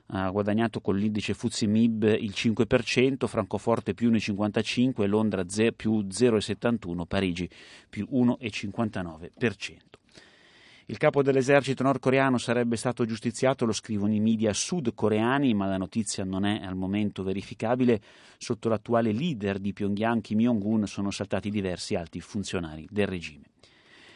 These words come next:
L'Iran è pronto a trattare con i paesi opec la modalità del suo rientro sul mercato energetico globale, lo ha detto il ministro del petrolio di Teheran. Le autorità iraniane hanno ripreso da poco,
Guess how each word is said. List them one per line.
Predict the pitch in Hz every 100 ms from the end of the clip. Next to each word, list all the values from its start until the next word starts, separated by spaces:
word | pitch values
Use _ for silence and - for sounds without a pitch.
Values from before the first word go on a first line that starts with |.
| -
L'Iran | - 107 127 143
è | 131
pronto | 131 127
a | 127
trattare | 127 135 131
con | 123 120
i |
paesi | 117 120 123 117
opec | 117 123 - -
la | 113
modalità | 110 104 110 104 120 120 104
del | 101 104 98
suo | - 113
rientro | 107 120 143 101 - 90 87
sul | - 104
mercato | 101 110 104 104
energetico | 101 95 98 104 - 107
globale, | 107 110 110 131
lo | 110
ha |
detto | 92 -
il | 92
ministro | 98 120 117 101
del | 90
petrolio | - - 107 101
di | 95 92
Teheran. | 127 127 139 135 - - - _
Le | -
autorità | 101 110 104 110
iraniane | 123 120 101 101 92
hanno | 92
ripreso | 95 107 104 104
da | 101
poco, | 92 87 95